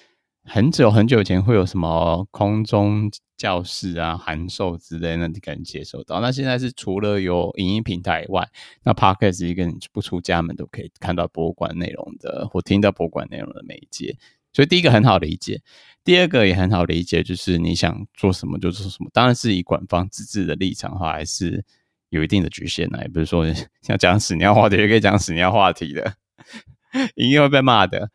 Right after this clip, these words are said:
所以内容的自由度就是比一般的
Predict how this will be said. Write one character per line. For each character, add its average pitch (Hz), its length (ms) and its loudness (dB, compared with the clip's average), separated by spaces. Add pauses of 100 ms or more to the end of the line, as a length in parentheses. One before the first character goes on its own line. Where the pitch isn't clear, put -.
(180)
所 - 180 4
以 123 340 6 (120)
内 165 120 6
容 127 120 6
的 110 80 4
自 127 160 -2
由 110 120 6
度 107 220 0
就 110 140 0
是 104 80 4
比 80 220 -2
一 104 140 0
般 92 380 0
的 57 500 -2